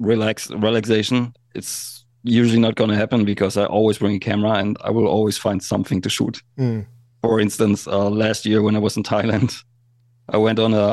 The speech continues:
Speaker 1: um, I was on an island and I went, um, uh, for this, uh, snorkeling trip.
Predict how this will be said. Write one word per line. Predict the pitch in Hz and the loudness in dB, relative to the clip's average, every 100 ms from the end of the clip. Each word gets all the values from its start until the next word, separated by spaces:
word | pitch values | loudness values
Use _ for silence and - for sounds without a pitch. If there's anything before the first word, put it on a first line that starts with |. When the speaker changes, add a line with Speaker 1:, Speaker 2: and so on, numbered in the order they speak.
| 87 | 0
Speaker 1:
um, | 98 101 101 | 0 -2 -2
I | 95 | 0
was | 110 117 | 2 2
on | 107 | 0
an | 104 | 0
island | 90 113 117 107 98 | 0 0 0 0 -2
and | 101 | -4
I | |
went, | 101 104 101 - | -4 -4 -4 -4
um, | 87 98 101 101 - _ _ _ - | -2 0 0 0 -6 _ _ _ -6
uh, | 101 101 98 | 0 0 0
for | - 98 | 0 0
this, | 95 95 - | 2 0 0
uh, | 85 101 98 | 0 2 0
snorkeling | - 110 - 110 110 | 2 0 0 0 0
trip. | - 127 | -2 -4